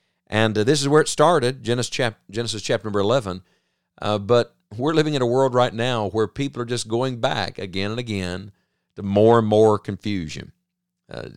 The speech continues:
I heard recently an advertisement for a, a language learning tool that they call Babel. <laughs> And I thought there was a little humor in that, actually, because Babel means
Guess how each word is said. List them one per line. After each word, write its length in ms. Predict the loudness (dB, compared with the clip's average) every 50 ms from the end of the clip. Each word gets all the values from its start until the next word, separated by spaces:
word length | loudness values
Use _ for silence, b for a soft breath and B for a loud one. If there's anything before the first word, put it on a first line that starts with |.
| -20 _ -6
I 140 | -4 -4 -2
heard 540 | -2 -2 -2 -2 -2 -6 -8 -14 -16 -18 -18
recently 680 | -10 -4 -4 -2 -2 -2 -6 -6 -6 -8 -8 -8 -8 -8
an 180 | -10 -10 -6 -4
advertisement 840 | -2 -2 -2 -4 -4 -2 0 0 0 0 -2 -4 -8 -10 -10 _
for 220 | -6 -2 0 0 0
a, 100 | 0 -2 b b b b b b b
a 80 | -6 -4
language 580 | 0 0 0 0 0 -2 -2 -2 -4 -4 -4 -10 -8
learning 540 | -4 0 0 2 2 0 0 -4 -6 -6 -10
tool 420 | -8 -6 -4 -4 -4 -6 -8 -8 -6
that 200 | -8 -8 -6 -4
they 100 | -6 -6
call 480 | -6 -8 -4 0 0 2 2 0 -2 -4
Babel. 520 | -6 -6 -4 -4 -4 -4 -8 -10 -10 _ _ _ _
<laughs> 140 | _ -8 -4
And 160 | -2 -2 -2
I 120 | -4 -8
thought 340 | -6 -2 0 0 0 -2 -4 B B B B B B B B B
there 80 | -12 -10
was 100 | -8 -6
a 60 | -4
little 160 | -4 -4 -4
humor 320 | -4 -4 -4 -4 -2 -2 -4
in 80 | -2
that, 240 | -2 -2 0 0 2
actually, 420 | 0 0 0 -4 -4 -4 -4 -4 -4
because 520 | -6 -8 -6 -2 -2 0 0 -2 -4 -8
Babel 420 | -6 -2 0 0 0 0 -2 -4
means 580 | -2 -4 -4 -4 -4 -6 -6 -6 -6 -6 -6